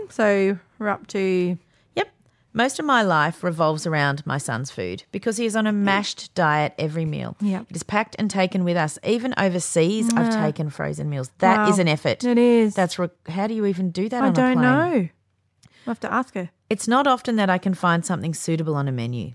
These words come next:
Speaker 2: Then there is the added pressure of making sure he gets enough calories,
Speaker 1: Yes.
Speaker 2: enough fibre.
Speaker 1: Yes.
Speaker 2: There is never a night off cooking in our house. His food is cooked fresh.
Speaker 1: Yeah.
Speaker 2: Sounds so wrong, but what I would be able – but what I would give to be able to drive through and buy the three kids a happy meal."
Speaker 1: Yeah.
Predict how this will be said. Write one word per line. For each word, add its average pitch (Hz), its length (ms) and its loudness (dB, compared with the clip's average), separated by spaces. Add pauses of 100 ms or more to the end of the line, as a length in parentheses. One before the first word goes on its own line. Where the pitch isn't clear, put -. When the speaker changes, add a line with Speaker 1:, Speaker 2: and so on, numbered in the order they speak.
(120)
Speaker 2:
Then 254 180 0
there 294 120 0
is 247 100 0
the 202 120 -2
added 175 300 -2
pressure 185 260 -2
of 170 80 -6
making 175 280 -2
sure 196 180 -4
he 185 60 -2
gets 180 220 -6
enough 208 260 -4
calories, 294 560 -8
Speaker 1:
Yes. 202 260 2
Speaker 2:
enough 240 220 -2
fibre. 339 680 -2
Speaker 1:
Yes. 190 580 0
Speaker 2:
There 233 140 2
is 233 100 0
never 254 260 0
a 277 80 2
night 190 500 2
off - 280 -4
cooking 170 360 -4
in 160 120 -2
our 156 220 -4
house. 147 540 -10 (580)
His 240 240 -2
food 170 400 -2
is 151 120 -10
cooked - 220 -10
fresh. - 500 -8
Speaker 1:
Yeah. 208 280 -6 (160)
Speaker 2:
Sounds 233 340 -2
so 240 180 2
wrong, 151 520 -2 (440)
but 180 140 0
what 180 320 -2
I 185 100 -2
would 170 160 -2
be 160 140 -2
able – 143 540 -4 (260)
but 175 160 -2
what 208 100 2
I 226 60 4
would 208 140 0
give 160 180 -2
to - 100 -10
be 160 100 0
able 143 180 0
to - 100 -16
drive 147 300 -2
through 135 320 -6
and 139 160 -6
buy 135 160 -4
the 135 100 -4
three 131 260 -6
kids 123 300 -12
a 127 40 -8
happy 131 300 -10
meal." 143 460 -8
Speaker 1:
Yeah. 220 340 -2